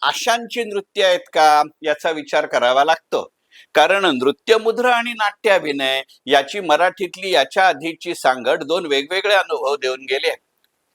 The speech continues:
तुमच्या असं लक्षात येईल की मुळात अशा पद्धतीचा प्रसंग फार पूर्वी वि-, जयवंत दळवी यांच्या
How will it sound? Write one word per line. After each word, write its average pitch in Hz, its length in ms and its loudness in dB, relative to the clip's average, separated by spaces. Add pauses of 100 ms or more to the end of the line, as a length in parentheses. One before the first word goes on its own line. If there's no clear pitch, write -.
(140)
तुमच्या 127 300 4
असं 156 180 2
लक्षात 151 440 0
येईल 185 220 -6
की 196 80 -2
मुळात 170 420 4
अशा 156 260 -2
पद्धतीचा 151 640 -2
प्रसंग 151 460 -2 (200)
फार 160 260 4
पूर्वी 156 500 -4 (320)
वि-, 127 340 -2
जयवंत 160 420 2
दळवी 156 320 -2
यांच्या 180 280 0